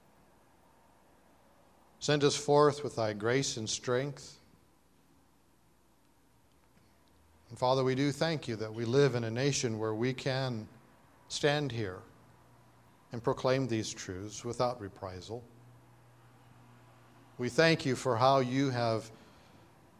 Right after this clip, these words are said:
providentially intervened in our nation throughout its history. And we thank you for what we have today.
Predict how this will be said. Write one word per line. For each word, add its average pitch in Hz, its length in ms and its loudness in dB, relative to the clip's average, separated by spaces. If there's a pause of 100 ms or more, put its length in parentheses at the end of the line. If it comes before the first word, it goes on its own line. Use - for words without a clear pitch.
(180)
providentially 139 840 4
intervened 127 720 0
in 135 300 -6
our 120 180 -6
nation 117 580 -8 (920)
throughout 120 420 0
its 110 180 -8
history. 98 460 -10 (3000)
And 101 80 -12
we 110 100 -6
thank 135 300 0
you 123 80 -4
for 120 160 -4
what 123 160 -2
we 123 140 -4
have 139 300 -8
today. 90 320 -12